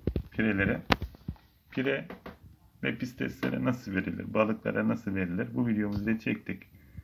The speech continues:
Bu şekilde balıklara pirelerinizi verebilirsiniz. Ve balıklarınız için, e, pirenin faydaları hem balıklarınızın kondisyonu artıyor,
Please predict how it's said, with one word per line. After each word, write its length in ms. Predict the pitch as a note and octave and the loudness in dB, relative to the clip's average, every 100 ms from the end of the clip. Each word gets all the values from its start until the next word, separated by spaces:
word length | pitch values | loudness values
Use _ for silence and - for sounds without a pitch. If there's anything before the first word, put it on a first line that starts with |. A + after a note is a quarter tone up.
| - - | -20 -10
Bu 100 | - | -4
şekilde 420 | - G2+ F#2+ G#2 G#2+ | 0 2 2 2 4
balıklara 420 | A2 G2 - - | 4 2 -6 -8
pirelerinizi 580 | - A#2 F#2+ G2 A2 A#2 | -2 0 0 0 0 2
verebilirsiniz. 680 | A2 G#2 G2+ - - - - - - - - - - - - - - - - - - - - | 2 0 -2 -4 -6 -8 -8 -14 -14 -14 -14 -16 -16 -14 -14 -18 -18 -2 0 0 -4 -8 -2
Ve 140 | - A2 | 0 6
balıklarınız 600 | A#2+ A#2 - A2+ A2+ G#2+ | 6 6 4 4 6 4
için, 400 | A2 - A#2 - - | 2 2 0 0 -4
e, 280 | - G2 G2 | 0 0 0
pirenin 320 | G2 A2 G#2+ | 2 2 2
faydaları 680 | G2 A2 A2 G#2 F#2 F#2 A2 - - - - - _ _ - _ _ - - - | 2 4 4 4 2 0 -2 -4 -20 -20 -20 -20 _ _ -20 _ _ -20 -20 -2
hem 180 | G#2 | 2
balıklarınızın 540 | G2+ G2+ G2+ G#2 G2+ G#2 | 4 2 0 -2 0 -2
kondisyonu 580 | G2+ G#2 G2+ - G#2 G#2 | 0 -2 -2 -4 0 2
artıyor, 460 | G2+ F#2+ - D#2+ | 2 0 -6 -8